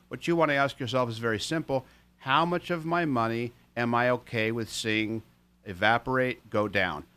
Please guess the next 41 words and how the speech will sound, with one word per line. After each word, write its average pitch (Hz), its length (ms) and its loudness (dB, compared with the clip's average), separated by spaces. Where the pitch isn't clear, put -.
Will 123 240 2
it 151 140 -2
come 156 240 0
back? 151 380 2
Well, 139 160 -2
it - 100 -8
always 180 380 2
has 151 340 0
in 147 60 -2
the 139 80 0
past. 92 520 -2
There's 104 200 -4
no 123 100 2
reason 127 300 2
to 110 40 -6
believe 113 280 -2
that 113 100 0
it 117 80 -4
will 110 160 -2
not 110 380 -2
come 104 160 -8
back 98 180 -2
again. 95 300 -8
Question 147 260 0
is, 123 120 -2
you 147 100 2
brought 127 220 2
out, 107 140 0
Harold, 107 300 0
so 110 180 -4
adroitly, 117 580 -2
how 156 460 2
long 147 760 2
will 127 180 2
it 131 200 -6
take 117 340 -2
for 101 240 0
it 98 160 -2
to 117 80 -8
come 107 340 -4
back? 117 340 -2